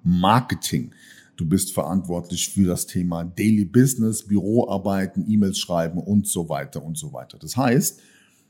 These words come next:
vom Angestellten her in die Selbstständigkeit hast du auf einmal ganz viele andere Baustellen nebenbei noch, die du ja auch noch zu bewältigen hast. Und das führt eben dazu, dass viele Selbstständige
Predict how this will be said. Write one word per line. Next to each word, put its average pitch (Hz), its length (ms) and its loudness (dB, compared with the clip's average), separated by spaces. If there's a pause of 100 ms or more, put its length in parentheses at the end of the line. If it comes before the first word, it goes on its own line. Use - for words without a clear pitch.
(140)
vom 98 240 4
Angestellten 101 680 0
her 90 480 -4 (640)
in 170 220 6
die 127 80 4
Selbstständigkeit 95 880 -2
hast 104 180 -4
du 120 40 0
auf - 120 -2
einmal 117 360 0
ganz 202 420 2
viele 147 460 0
andere 131 360 2
Baustellen 104 880 0
nebenbei 92 640 0
noch, 135 400 4 (220)
die 92 200 -6
du 120 100 4
ja 113 340 4
auch 156 300 0
noch 98 480 2
zu 101 340 4
bewältigen 80 720 -8
hast. - 320 -4 (540)
Und 85 200 0
das 95 200 0
führt - 260 2
eben 95 220 -4
dazu, 92 360 -2
dass - 400 -6
viele 117 380 2
Selbstständige 95 960 0